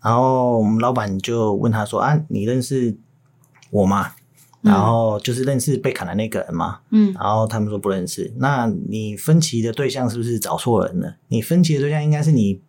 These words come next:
Speaker 1: 爸、你妈、你亲戚、你女朋友。”
Speaker 2: 嗯，对啊。
Speaker 1: 你去找他们分歧才对啊，怎么会来找我们分歧呢？
Speaker 2: 对啊。
Speaker 1: 诶，结果他们听完这句话说，诶，还真的三十万就拿出来了。
Speaker 2: <laughs> 你还去开导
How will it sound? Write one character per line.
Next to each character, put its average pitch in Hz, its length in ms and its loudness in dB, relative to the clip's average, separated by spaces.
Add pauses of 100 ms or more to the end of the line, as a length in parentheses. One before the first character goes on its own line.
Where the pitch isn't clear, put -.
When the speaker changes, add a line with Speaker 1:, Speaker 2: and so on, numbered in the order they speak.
Speaker 1:
爸、 135 220 4
你 98 200 2
妈、 131 340 0 (280)
你 113 100 0
亲 131 240 0
戚、 127 200 0
你 110 100 4
女 107 160 2
朋 110 200 -2
友。” 113 280 0 (580)
Speaker 2:
嗯， 202 320 4 (320)
对 277 140 4
啊。 254 160 6
Speaker 1:
你 240 60 0
去 160 80 6
找 120 80 2
他 123 80 2
们 139 100 2
分 151 180 6
歧 151 140 4
才 92 180 -6
对 110 120 0
啊， 107 80 0
怎 110 100 -2
么 110 100 4
会 139 80 4
来 113 120 2
找 117 180 -2
我 123 60 2
们 107 120 2
分 117 200 -2
歧 - 140 -2
呢？ 240 60 2
Speaker 2:
对 247 60 2
啊。 220 260 2 (140)
Speaker 1:
诶， 131 140 0
结 156 100 4
果 143 80 6
他 147 80 4
们 135 80 2
听 147 160 0
完 120 140 2
这 127 80 0
句 120 100 -4
话 120 140 2
说， 107 100 0
诶， 107 80 -2
还 127 140 -2
真 143 160 0
的 131 80 4
三 123 160 -2
十 113 100 -4
万 107 100 2
就 107 80 2
拿 90 120 -2
出 98 160 -4
来 92 80 2
了。 - 60 0
Speaker 2:
<laughs> - 920 -4
你 247 80 4
还 233 160 2
去 294 160 4
开 294 240 0
导 226 200 0